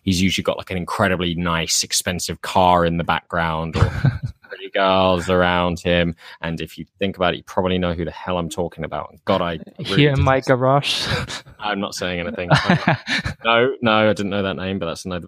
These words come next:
Speaker 1: another person for me to go and find. Um, no, but as in, we get sold this whole,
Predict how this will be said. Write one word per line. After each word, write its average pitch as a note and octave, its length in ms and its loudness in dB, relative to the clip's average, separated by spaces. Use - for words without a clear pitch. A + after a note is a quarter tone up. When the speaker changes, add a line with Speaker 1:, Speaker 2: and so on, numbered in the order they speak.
Speaker 1:
another F2 180 -8
person E2+ 320 -8
for - 100 -18
me E2+ 80 -6
to - 80 -12
go E2+ 120 -6
and D#2+ 100 -10
find. D#2 260 -6
Um, G#2+ 680 6
no, C#3+ 180 8
but A#2+ 140 2
as C3 160 -2
in, B2+ 180 -2
we C3+ 160 0
get A#2+ 160 -2
sold A2+ 500 4
this G2 200 -2
whole, F2+ 440 -2